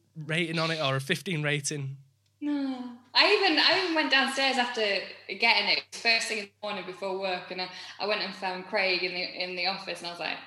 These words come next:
Speaker 2: "Can you just watch this and tell me if you think it's too far?" Because, and I just was like,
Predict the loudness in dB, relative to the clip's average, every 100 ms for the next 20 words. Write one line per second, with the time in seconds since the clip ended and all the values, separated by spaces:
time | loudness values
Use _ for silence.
0 | -8 -4 -2 -2 -4 -6 -8 -16 -8 -6
1 | -6 -10 -6 -6 -6 -10 -4 -2 -2 -4
2 | -6 -6 -4 -6 -6 -6 -4 -4 -2 2
3 | 2 0 -2 -4 -4 -6 -2 0 0 -4
4 | -8 -6 -4 -2